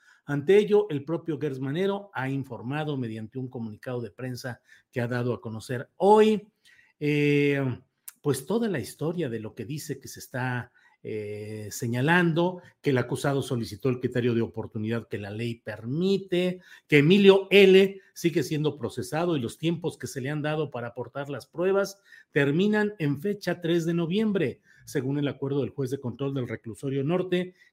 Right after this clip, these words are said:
que lleva el caso. Dice la Fiscalía General de la República, "Los procesos en contra del acusado y de quienes recibieron los sobornos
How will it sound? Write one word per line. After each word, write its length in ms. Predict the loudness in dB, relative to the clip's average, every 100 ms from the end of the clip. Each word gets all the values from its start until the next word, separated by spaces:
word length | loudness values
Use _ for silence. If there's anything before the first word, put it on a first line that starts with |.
| -2
que 140 | 0
lleva 420 | 4 2 2 -4 -4
el 180 | -6 -4
caso. 480 | -8 -8 -14 -16 _ _ _ -6
Dice 280 | -2 2 4
la 120 | 4
Fiscalía 480 | 2 -2 0 0 0
General 280 | 0 0 0
de 80 |
la 120 | 0 0
República, 640 | 2 0 0 0 -2 -4 -20 0
"Los 240 | 4 4
procesos 600 | 4 0 4 4 4 2 0
en 120 | 0
contra 360 | 2 2 2
del 160 | 2 2
acusado 600 | 0 -4 -4 0 2 2
y 40 |
de 160 | -2 -4
quienes 260 | -4 -4 -4
recibieron 480 | -8 -6 -4 -2
los 140 | -4 -6
sobornos 640 | -4 -2 0 -2 -4 -8